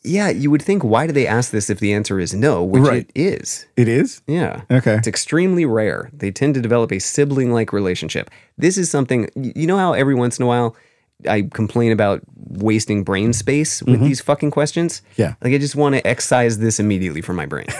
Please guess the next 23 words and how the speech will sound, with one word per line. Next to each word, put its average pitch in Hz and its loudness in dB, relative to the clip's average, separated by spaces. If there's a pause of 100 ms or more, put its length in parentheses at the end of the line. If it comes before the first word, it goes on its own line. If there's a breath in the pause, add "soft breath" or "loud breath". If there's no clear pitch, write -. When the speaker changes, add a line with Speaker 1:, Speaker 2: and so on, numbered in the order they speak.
(180)
Speaker 1:
<laughs> - -2
I 139 4
do 175 2
appreciate, 110 0
though, 98 0
that 95 -2
you 87 -4
got 92 -2
it 76 -6
wrong, 69 -6
so - -10
that 90 -8
makes - -14
me - -16
happy. - -18 (100)
Speaker 2:
I 120 0
know. - -6 (200)
I 80 -6
know. - -12 (260)
Speaker 1:
Yeah. - -8 (160)
Speaker 2:
That's 110 -2
for - -8
you. - -12